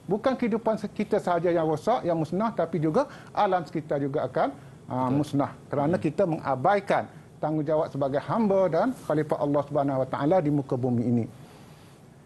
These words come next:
Speaker 1: Itu yang kedua. Okey, yang ketiga, <clears throat> apakah kesan baik,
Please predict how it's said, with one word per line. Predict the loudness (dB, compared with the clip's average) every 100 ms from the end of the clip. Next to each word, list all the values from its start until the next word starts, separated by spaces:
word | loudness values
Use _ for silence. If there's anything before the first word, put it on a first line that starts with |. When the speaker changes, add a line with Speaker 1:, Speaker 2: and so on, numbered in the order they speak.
| -4
Speaker 1:
Itu | 0 2
yang | 2
kedua. | 4 4 4 2 -4 -16 -18
Okey, | -4 2 2
yang |
ketiga, | 2 2 2 4 6 6 2 -6 -4
<clears throat> | -2 -2 -6 -18 -20 -20 -16 -4
apakah | -2 -2 0 0
kesan | 0 2 2
baik, | 4 4 4 2